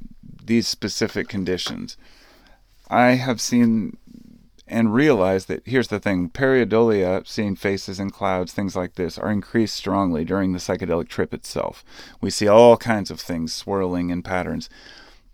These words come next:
But the apophenia tends to come later. And this is where people start to say, "Aha, I understand the meaning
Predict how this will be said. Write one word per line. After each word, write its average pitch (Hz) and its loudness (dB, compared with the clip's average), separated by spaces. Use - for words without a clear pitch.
But 123 0
the 117 2
apophenia 123 2
tends 117 2
to - -10
come 104 0
later. 107 -2
And 104 0
this 117 -4
is 120 -10
where 127 2
people 104 -4
start 95 -2
to - -12
say, 87 -4
"Aha, 87 -4
I 117 4
understand 85 -2
the - -12
meaning 78 -4